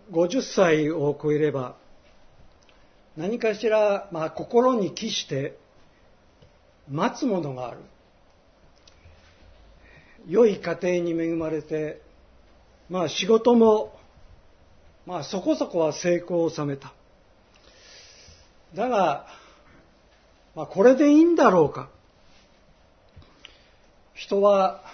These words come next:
何のために生まれ、死んだ後はもう一体どうなってしまうんだろうか。まあ、もやもやとした煩悩のようなものを持つものだと。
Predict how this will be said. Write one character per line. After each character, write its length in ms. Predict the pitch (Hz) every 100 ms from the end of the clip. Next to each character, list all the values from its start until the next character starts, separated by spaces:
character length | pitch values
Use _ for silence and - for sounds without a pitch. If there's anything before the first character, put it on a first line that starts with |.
| - _ _ _ _ _ _
何 400 | - 147 156 226
の 120 | 254 269
た 120 | 269
め 160 | 277 285
に 100 | 220
生 80 |
ま 140 | 156 147
れ、 180 | 147 - _ _ _ _ _ _ _ _ _ _ _ _ _ _ _ _
死 240 | - - 240
ん 80 |
だ 140 | 262 269
後 240 | 277 254
は 340 | 185 151 - - _ _ _ _ _ _ _ -
も 100 | 156
う 40 |
一 80 | 160
体 260 | - 208
ど 220 | 139 208 330
う 20 |
な 120 | 330
っ 100 | 320
て 120 | 208
し 140 | - 170
ま 120 | 175
う 60 |
ん 40 | 151
だ 100 | 135
ろ 120 | 127
う 60 | 131
か。 200 | - - _ _ _ _ _ _ _ _ _ _ _ _ _ _
ま 80 | 170
あ、 40 |
も 200 | 165 254
や 100 | 320
も 140 | 294 220
や 100 | 185
と 160 | 170
し 100 | 143
た 360 | - 165 151 - _ _ - - _ _ _ _ _ _ _ _ _ -
煩 340 | 175 220 247
悩 160 | 247 247
の 180 | 247 233
よ 140 | 220
う 40 |
な 100 | 190
も 140 | 151 147
の 240 | 190 170
を 60 | 143
持 160 | 151
つ 120 | 156 147
も 120 | 135
の 100 | 127
だ 80 |
と。 60 | 147